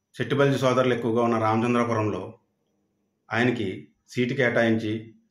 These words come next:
నలభై లక్షల మంది ప్రతినిధిగా అసెంబ్లీకి పంపిస్తారని మిమ్మల్ని కోరుకుంటున్నాను సార్. మిమ్మల్ని కో-, మిమ్మల్ని పితాని బాలకృష్ణ గారు మిమ్మల్నే నమ్ముకున్నారు సార్. అలాగే అటువైపు తెలుగుదేశం కానీ, ఇటువైపు వైసీపీ కానీ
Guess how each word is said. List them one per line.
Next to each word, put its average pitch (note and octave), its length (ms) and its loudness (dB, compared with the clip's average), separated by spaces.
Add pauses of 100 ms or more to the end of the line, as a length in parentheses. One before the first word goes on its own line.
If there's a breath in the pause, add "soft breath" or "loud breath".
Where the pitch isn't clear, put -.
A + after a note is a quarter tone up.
(120)
నలభై A2+ 260 2
లక్షల A#2 320 0
మంది C3 220 2
ప్రతినిధిగా A2+ 540 0 (920)
అసెంబ్లీకి C3 560 -2 (580)
పంపిస్తారని A2+ 680 0 (520)
మిమ్మల్ని A2+ 320 0
కోరుకుంటున్నాను A2+ 680 0
సార్. G#2+ 160 -4 (760)
మిమ్మల్ని A2 260 0
కో-, A#2+ 200 -2
మిమ్మల్ని B2 400 2 (440)
పితాని B2+ 300 0
బాలకృష్ణ A#2+ 400 -2
గారు A2+ 260 0 (260)
మిమ్మల్నే A#2+ 320 0
నమ్ముకున్నారు A#2 500 0
సార్. G#2+ 200 -4 (840)
అలాగే B2 360 2 (1160)
అటువైపు B2+ 320 0
తెలుగుదేశం B2 500 0
కానీ, A2+ 240 0 (340)
ఇటువైపు A#2+ 280 -2
వైసీపీ A#2+ 420 0
కానీ A2 240 0